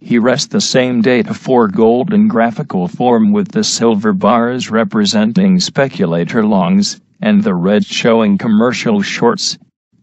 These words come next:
Note the long plateau followed by a rush to the middle, which is where rallies tend to begin. One more week like the last two would put this indicator in screaming buy territory, but even if this is as far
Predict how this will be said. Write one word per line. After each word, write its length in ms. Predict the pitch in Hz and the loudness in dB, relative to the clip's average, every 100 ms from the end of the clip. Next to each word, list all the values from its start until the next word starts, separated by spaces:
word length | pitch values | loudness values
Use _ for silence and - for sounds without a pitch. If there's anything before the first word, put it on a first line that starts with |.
| _ | _
Note 380 | 85 110 170 170 | 0 4 2 2
the 100 | 113 | 0
long 400 | 101 110 117 107 | 2 2 2 0
plateau 500 | - - 117 123 120 | -2 -2 0 2 2
followed 560 | 107 135 127 131 123 101 | 2 0 2 0 -2 -2
by 200 | 117 110 | 0 2
a 120 | 101 | 0
rush 340 | 101 131 151 - | 0 0 -2 -4
to 100 | - | 0
the 120 | 110 | 2
middle, 640 | 107 98 90 78 - - _ - | 2 2 -2 -6 -8 -16 _ -8
which 200 | 202 - | -6 -2
is 180 | 95 85 | -4 -2
where 300 | 110 110 98 | 0 2 2
rallies 540 | 101 131 123 131 131 | 2 0 0 -2 -4
tend 420 | - 123 117 113 | -6 -4 -2 -2
to 80 | 123 | -2
begin. 600 | 110 120 104 95 71 - _ _ _ _ _ | 0 0 0 -2 -6 -14 _ _ _ _ _
One 260 | - 120 127 | -2 0 0
more 340 | 110 123 151 | 0 0 0
week 400 | 123 135 127 - | 0 -2 -4 -2
like 280 | 113 107 107 | 0 0 0
the 100 | 113 | -2
last 480 | 104 104 95 95 - | 0 2 2 0 -4
two 220 | 131 127 | -4 -2
would 260 | 117 107 - | 0 -2 -2
put 240 | 107 95 | -2 0
this 260 | 101 95 107 | -2 0 0
indicator 720 | 92 95 - 87 78 78 98 _ | 0 -2 -4 -6 -6 -8 -10 _
in 140 | 117 117 | -2 -2
screaming 680 | - - 135 120 107 107 98 | -2 -4 -2 2 2 2 0
buy 220 | 110 127 | 0 0
territory, 880 | 151 147 110 92 - 101 90 101 127 _ - | 0 0 0 -2 -2 0 0 -2 -4 _ -6
but 160 | 104 | -2
even 320 | 120 117 123 113 | 2 2 2 2
if 140 | 98 | 0
this 280 | 117 101 - | 0 0 -2
is 160 | 107 120 | -2 0
as 240 | 120 - | 0 0
far 500 | - 101 78 76 | -2 0 0 -2